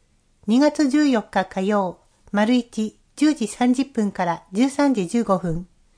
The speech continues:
丸二、十四時から十六時四十五分。同内容。リオンホール。対象、スマートフォンの基本操作を学びたい六十歳以上の都民。講師、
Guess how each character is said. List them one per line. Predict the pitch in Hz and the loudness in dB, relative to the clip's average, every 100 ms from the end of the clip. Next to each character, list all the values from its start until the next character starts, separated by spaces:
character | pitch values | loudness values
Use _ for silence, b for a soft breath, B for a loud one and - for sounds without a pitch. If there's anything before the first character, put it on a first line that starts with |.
| _ _ _ | _ _ _
丸 | 208 226 240 | -2 0 2
二、 | 233 220 - _ - | 2 -2 -8 _ -10
十 | 214 311 | 0 2
四 | 285 254 | 2 0
時 | 202 | -4
か | - 175 | -4 -4
ら | 170 _ - | -4 _ 0
十 | 269 | 2
六 | 294 294 262 | 2 0 -4
時 | 202 | 0
四 | 240 254 | 0 0
十 | - 190 | -2 -4
五 | 180 202 | -2 -4
分。 | 175 165 - _ _ _ _ _ | -4 -6 -10 _ _ _ _ _
同 | 233 277 | 0 2
内 | 269 262 190 | 2 0 -2
容。 | 180 165 170 _ _ _ _ _ - | -4 -6 -12 _ _ _ _ _ -6
リ | 214 | 2
オ | 285 | 2
ン | 294 | 2
ホ | 285 254 240 | 0 0 0
ー | |
ル。 | 170 170 - _ _ _ _ _ _ _ - | 0 -6 -8 _ _ _ _ _ _ _ -4
対 | 254 262 | -2 -2
象、 | - 254 240 226 b b b | -2 -2 -2 -6 b b b
ス | - 247 | -2 2
マ | 294 | 4
ー | 311 | 4
ト | 320 | 2
フ | 269 | 2
ォ | 226 | -2
ン | 202 | -2
の | 180 - | -6 -12
基 | - 214 | -6 0
本 | 302 302 | 2 2
操 | - 294 | 0 -2
作 | - 185 175 | 0 -2 -2
を | - | -4
学 | 185 208 208 | -2 0 -2
び | |
た | - 190 | -2 -4
い | 175 - _ _ | -4 -10 _ _
六 | 208 208 240 | -6 -2 0
十 | 285 | -2
歳 | - 294 285 | 0 0 0
以 | 269 262 | -2 -2
上 | 269 220 | 0 0
の | 180 | -4
都 | - 220 | -4 -2
民。 | 208 170 180 _ _ _ _ _ _ | -2 -4 -8 _ _ _ _ _ _
講 | - 302 | -2 0
師、 | 285 - 180 | -2 -6 -10